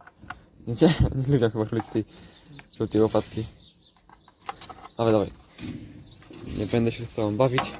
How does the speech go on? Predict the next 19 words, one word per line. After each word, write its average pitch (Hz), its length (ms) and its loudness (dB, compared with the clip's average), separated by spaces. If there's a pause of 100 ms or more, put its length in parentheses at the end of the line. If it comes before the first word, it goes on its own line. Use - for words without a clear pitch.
(960)
bo 117 100 -2
nie 117 60 -2
ma 117 80 -2
czasu. 139 280 -2 (1120)
Dzisiaj 113 220 -6
sobie 117 140 -2
jeszcze 120 200 0
będziemy 120 240 0
wapnować 117 600 0 (520)
nową 113 180 6
klatkę. 117 500 2 (1800)
Tutaj 123 120 -2
sobie 117 240 6
zobaczymy 117 520 4 (180)
nasze 110 300 0
buszowniki. 113 760 0 (1600)
O, 85 60 -16
chodź - 320 -12
tutaj. - 180 -4